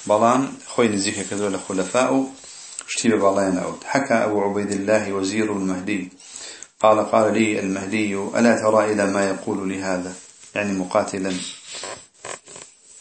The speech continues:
قال: "إن إذا شئت وضعت لك أحاديث في العباس". قال: "أقل بتوي لفضل عباس ده شندين حديث الوداعنا".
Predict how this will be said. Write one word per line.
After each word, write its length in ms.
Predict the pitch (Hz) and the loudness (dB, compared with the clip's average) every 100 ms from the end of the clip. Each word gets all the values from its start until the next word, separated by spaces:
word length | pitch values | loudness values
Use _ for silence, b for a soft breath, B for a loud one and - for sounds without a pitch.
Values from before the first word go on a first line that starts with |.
| - _ _ _ _ _ _ - _ | -20 _ _ _ _ _ _ -20 _
قال: 240 | - 117 110 | 2 4 4
"إن 300 | 104 107 113 | 0 -2 -2
إذا 240 | 113 107 107 | -2 2 2
شئت 440 | - 113 - - | 2 2 0 2
وضعت 600 | 117 113 107 123 113 - | 4 4 4 4 4 0
لك 260 | 113 120 110 | -2 0 -2
أحاديث 580 | 110 - 107 113 110 | -6 -4 -2 0 -2
في 120 | 95 101 | -4 -4
العباس". 640 | 90 95 98 - - - _ _ _ _ B B B | -2 -2 -2 -2 -2 -4 _ _ _ _ B B B
قال: 100 | 110 | 0
"أقل 260 | 113 113 110 | 2 4 2
بتوي 580 | 117 123 117 110 120 123 | 0 2 4 6 4 2
لفضل 580 | 104 101 123 117 104 | 2 0 2 0 0
عباس 460 | 101 101 101 117 104 | 0 0 2 2 2
ده 300 | 104 131 127 - _ B B B B B _ - | 0 0 -2 -16 _ B B B B B _ -8
شندين 400 | 110 101 117 - | -4 0 0 0
حديث 280 | 110 113 | -2 -2
الوداعنا". 640 | 117 110 107 95 90 87 | -2 -2 0 2 0 -4